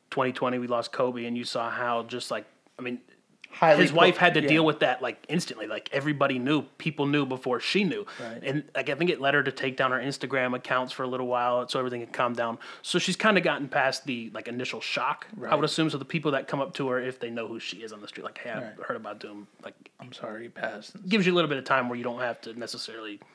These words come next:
Speaker 1: be involved in that.
Speaker 2: Well, I think it's also, I mean, it's not cool that he passed, but I think it's, um, it's almost unique in a way that, um, things are still, like, not known the minute they happen.
Speaker 1: Yeah,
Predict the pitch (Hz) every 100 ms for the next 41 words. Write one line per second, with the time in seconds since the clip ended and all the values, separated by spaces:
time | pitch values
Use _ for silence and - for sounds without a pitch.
0 | _ _ - - 107 101 95 92 90 92
1 | 92 - 151 143 160 196 180 143 - -
2 | 147 151 156 127 - - 147 143 131 131
3 | - - - - 143 - 151 151 - 160
4 | 156 139 131 - 151 139 - - 131 -
5 | - 139 139 - 151 139 131 - - 131
6 | 127 123 - - 135 156 156 151 156 147
7 | 147 151 151 139 135 139 135 131 127 123
8 | - - - - - - 135 131 135 -
9 | 170 160 147 139 - 160 147 139 - 151
10 | 139 - 151 156 151 147 139 143 151 151
11 | 151 151 143 151 156 185 175 175 175 127